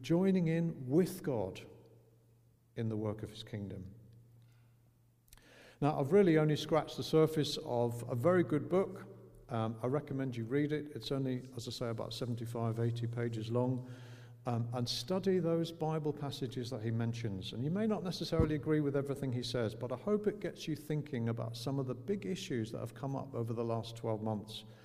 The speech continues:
as we think about the pandemic. And I really agree with him when he says that the most important question that we should be asking is not, "Why has this happened?" but, "What should we do? What should we do to,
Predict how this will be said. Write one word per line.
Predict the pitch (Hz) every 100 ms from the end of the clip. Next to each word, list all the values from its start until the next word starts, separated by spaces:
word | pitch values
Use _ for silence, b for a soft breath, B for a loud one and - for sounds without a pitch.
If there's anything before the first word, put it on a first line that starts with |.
| B B B -
as | 117
we | 127
think | - 127 123
about | 117 113
the | 117
pandemic. | 117 110 110 107 101 104 - - - - - _ _ _ _ _ _ - B B B
And | 131
I | 135
really | 139 170 175 175
agree | 151 127 143 135 -
with | - 117 117
him | 123 104 104
when | 120 120
he | 127
says | 120 135 120 117
that | 117 117 117 -
the | 127
most | 139 156 185 180 -
important | 156 - 147 139 127
question | - 123 - 127
that | 120
we | 120 120
should | 117 113
be | 113
asking | 113 110 113 110
is | 113 113
not, | 139 165 - B B B B
"Why | 120 135 156 165
has | 151 143
this | 135 -
happened?" | 151 123 120 107 107
but, | - 120 120 B B B - -
"What | 143 131 143
should | - - 123
we | 120 120
do? | 113 101 92 - - - - - -
What | 151 196
should | - 175
we | 165
do | 160 151 147
to, | 147 131